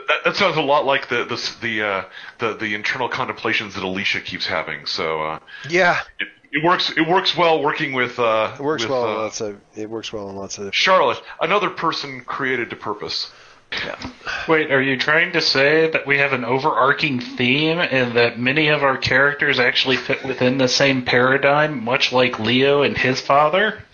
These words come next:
Speaker 1: What?
Speaker 2: What?
Speaker 1: Teens learning to follow their heart rather than what their, their elders have intended for them? God, who'd have thought it?
Speaker 2: Message. Anyway.
Speaker 1: <laughs>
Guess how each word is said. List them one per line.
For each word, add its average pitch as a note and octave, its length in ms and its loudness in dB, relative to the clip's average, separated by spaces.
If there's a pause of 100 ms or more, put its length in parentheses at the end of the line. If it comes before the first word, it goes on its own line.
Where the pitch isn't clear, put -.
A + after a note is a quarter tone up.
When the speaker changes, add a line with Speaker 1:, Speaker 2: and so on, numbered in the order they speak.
(320)
Speaker 1:
What? - 220 4
Speaker 2:
What? - 300 -4 (360)
Speaker 1:
Teens A#3+ 640 4
learning G#3 520 2
to - 260 0
follow F#3 400 2
their D#3+ 180 4
heart - 180 -4 (220)
rather D#3 360 2
than D3+ 220 -2 (100)
what E3 260 -2
their, C#3 300 2 (160)
their C#3+ 200 0
elders D#3+ 480 0
have D3 260 0
intended D3 460 -4
for G3 240 0
them? B3+ 260 -4 (440)
God, B3 380 4
who'd D4+ 240 0
have - 120 -4
thought B3+ 360 2
it? - 260 -4 (220)
Speaker 2:
Message. D#3 840 -2 (180)
Anyway. - 220 -8
Speaker 1:
<laughs> - 60 -8